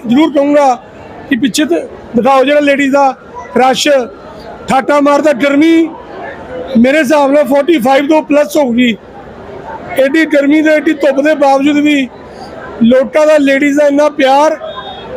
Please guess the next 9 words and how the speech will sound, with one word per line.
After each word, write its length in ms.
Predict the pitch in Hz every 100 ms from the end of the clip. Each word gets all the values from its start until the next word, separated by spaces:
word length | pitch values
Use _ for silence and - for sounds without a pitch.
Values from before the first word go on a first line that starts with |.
| - 302
ਇਹ 200 | 330 320
ਆ 120 | 339
ਮੈਡਮ 280 | 339 311 320
ਅਨੀਤਾ 280 | 302 339 330
ਸੋਮ 240 | 311 302
ਪ੍ਰਕਾਸ਼ 300 | 294 294 285
ਜੀ 80 | 285
ਦਾ 100 | 285
ਫਗਵਾੜਾ, 520 | 247 262 247 240